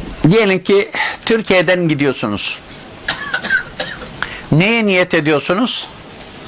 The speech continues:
Genellikle insanımız hac-ı temettuya niyet ettiğini zanneder. Hac-ı temettuya niyet etmiyorsunuz. Türkiye'den giderken niye niyet ediyorsunuz?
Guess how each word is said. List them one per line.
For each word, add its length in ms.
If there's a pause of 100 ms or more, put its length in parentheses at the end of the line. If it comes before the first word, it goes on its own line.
(1040)
Genellikle 580
insanımız 500
hac-ı 360
temettuya 640
niyet 320
ettiğini 380
zanneder. 500 (200)
Hac-ı 320
temettuya 460
niyet 280
etmiyorsunuz. 800 (1000)
Türkiye'den 640
giderken 480
niye 180
niyet 240
ediyorsunuz? 640